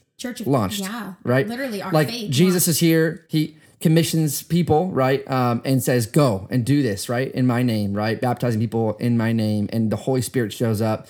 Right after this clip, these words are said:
Speaker 2: And in Acts two, I love this verse. It says that all the believers met together in one place and shared everything they had. They recognized so early on that, man, we need each other.
Speaker 1: Yeah.
Speaker 2: We literally can't do it alone. And so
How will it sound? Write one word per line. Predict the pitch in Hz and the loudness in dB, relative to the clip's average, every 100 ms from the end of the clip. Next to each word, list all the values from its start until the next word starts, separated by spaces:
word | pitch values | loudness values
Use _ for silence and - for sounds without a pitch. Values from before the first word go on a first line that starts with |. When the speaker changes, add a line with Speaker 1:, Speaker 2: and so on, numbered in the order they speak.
| - - | -20 -6
Speaker 2:
And | 127 | 0
in | 127 | 2
Acts | 139 135 - | 0 -2 -2
two, | 151 135 123 - | 2 4 2 0
I | 117 | 0
love | 123 123 | 2 2
this | 110 107 | 0 -2
verse. | - 120 107 | 0 -2 -2
It | |
says | 107 113 110 | -4 -2 -2
that | - | -4
all | 98 113 123 | -2 0 0
the | 135 | 0
believers | 120 123 117 104 | 0 0 0 0
met | 107 | -2
together | - 127 104 110 | -2 -2 0 0
in | 107 107 | 0 0
one | 135 | 0
place | 175 113 117 - - _ _ _ - | 0 -2 -2 -4 -10 _ _ _ -2
and | 147 135 | 0 0
shared | - 170 160 - | 0 0 0 0
everything | 151 147 135 | 0 2 2
they | 127 | 2
had. | 120 117 85 _ _ _ _ _ _ - | 0 0 -4 _ _ _ _ _ _ 0
They | 143 | 2
recognized | 143 147 151 135 123 120 | 2 2 0 2 2 0
so | - 139 - | 0 0 2
early | 139 127 127 | 0 2 2
on | 104 117 113 | 2 2 2
that, | 113 - | 0 0
man, | 123 139 135 110 - - _ - | 2 4 6 4 0 -12 _ -2
we | 123 135 | 2 4
need | 127 117 | 4 2
each | 110 - | 0 -2
other. | 95 76 - _ | -4 -4 -10 _
Speaker 1:
Yeah. | - 208 - 117 | -10 -8 -4 0
Speaker 2:
We | 131 | 2
literally | 123 120 117 | 4 2 0
can't | 123 101 | 0 0
do | 98 101 | 0 0
it | |
alone. | 98 92 87 82 | 0 -2 -4 -6
And | - 127 | -4 -2
so | 156 | 0